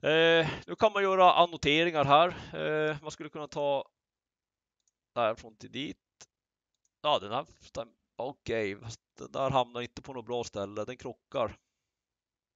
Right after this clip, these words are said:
Ah. Nej, jag har ingen val. Jag måste dra över en måttlinje.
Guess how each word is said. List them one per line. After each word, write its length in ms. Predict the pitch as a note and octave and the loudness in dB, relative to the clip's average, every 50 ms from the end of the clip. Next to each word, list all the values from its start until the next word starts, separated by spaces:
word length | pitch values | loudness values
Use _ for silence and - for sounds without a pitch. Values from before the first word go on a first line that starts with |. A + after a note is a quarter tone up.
| _ _ _ _ _ _ _ _ _ _ _ _ _ _ _ _ _ _ _ _ _ _ _ _ _ _ - - - _ | _ _ _ _ _ _ _ _ _ _ _ _ _ _ _ _ _ _ _ _ _ _ _ _ _ _ -8 -8 -8 _
Ah. 400 | - - - B2+ B2+ B2+ A#2 G#2+ - - _ _ _ _ _ _ _ _ _ _ _ _ _ _ _ _ _ _ _ _ _ _ _ _ _ _ _ _ _ _ _ _ _ _ _ _ _ _ _ _ _ _ _ _ _ _ _ _ - | -4 -2 0 2 4 4 2 2 -2 -10 _ _ _ _ _ _ _ _ _ _ _ _ _ _ _ _ _ _ _ _ _ _ _ _ _ _ _ _ _ _ _ _ _ _ _ _ _ _ _ _ _ _ _ _ _ _ _ _ 2
Nej, 140 | - A#2+ A2+ | 4 4 6
jag 60 | B2 | 6
har 140 | C#3+ D3 C3 | 4 2 0
ingen 140 | A#2 A2+ | -2 -4
val. 200 | A2+ B2+ B2+ A2 | -2 -2 -2 0
Jag 100 | A2 B2 | -2 -4
måste 240 | B2+ B2 - - - | -6 -8 -12 -12 -8
dra 200 | C#3 C#3 B2 A2 | -4 -2 -2 -2
över 180 | A2 A2+ G#2+ G#2+ | -2 -4 -4 -6
en 120 | A#2 A#2 | -8 -8
måttlinje. 540 | A#2 A2 G#2+ - - B2+ B2 A#2+ A#2+ A#2+ | -8 -14 -16 -14 -12 -12 -12 -10 -10 -10